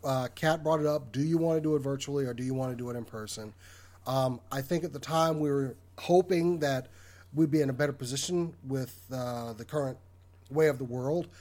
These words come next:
So we made the decision we were gonna wait and do it in person. Um, and I think it works better in person, um, especially looking back at some of our old games. And I think the rest of the crew agreed to it. Who knows? We might,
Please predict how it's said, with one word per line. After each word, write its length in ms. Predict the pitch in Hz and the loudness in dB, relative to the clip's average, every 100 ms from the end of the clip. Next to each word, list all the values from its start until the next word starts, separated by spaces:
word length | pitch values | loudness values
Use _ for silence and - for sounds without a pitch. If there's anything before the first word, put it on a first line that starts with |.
| - - - | -20 -20 -2
So 180 | 165 | 4
we 140 | 156 180 | 6 8
made 180 | 180 180 | 6 2
the 60 | |
decision 320 | 165 151 151 | -2 -2 -2
we 80 | 147 | 0
were 80 | 151 | 0
gonna 120 | 170 | 0
wait 240 | 165 139 139 | 0 0 -2
and 120 | 135 | -4
do 140 | 127 135 | -4 -2
it 40 | |
in 80 | 156 | -2
person. 420 | - 196 - 98 - - - - - | 0 -2 -2 -6 -14 -20 -20 -20 -6
Um, 400 | 147 156 156 151 - | 2 4 4 2 -4
and 80 | 170 | 0
I 80 | 196 | 2
think 280 | 208 277 - - | 2 -2 -4 -6
it 120 | 185 160 | -8 -6
works 600 | 139 143 165 180 - - | -4 0 2 0 -6 -8
better 500 | - 147 143 151 147 | -4 -2 0 0 0
in 160 | 143 | -4
person, 580 | 135 151 147 170 165 160 - - - - - - - - - | -4 -4 -2 -4 -4 -6 -10 -20 -20 -20 -20 -20 -20 -20 -6
um, 500 | 139 139 131 123 117 - - - - 135 | -2 0 0 -4 -10 -14 -20 -20 -14 -8
especially 380 | - 175 170 151 | -2 0 0 0
looking 260 | 147 143 | 0 0
back 260 | 135 135 135 | -2 -4 -6
at 60 | |
some 160 | 131 139 | -6 -4
of 80 | 127 | -4
our 100 | 127 | -6
old 280 | 127 135 127 | -6 -6 -6
games. 380 | 127 127 127 - | -6 -6 -8 -8
And 80 | 139 | -6
I 60 | |
think 220 | 143 196 180 147 | 0 0 0 -4
the 100 | 147 | -2
rest 260 | 143 151 - | 0 0 -2
of 60 | |
the 60 | 143 | -8
crew 240 | - 156 | -6 -4
agreed 340 | 131 135 139 139 | -2 -2 -4 -4
to 120 | 147 | -6
it. 80 | 135 - - - | -6 -10 -8 0
Who 100 | 285 | 2
knows? 280 | 262 180 | 2 2
We 100 | 185 | 2
might, 260 | 233 240 | 2 2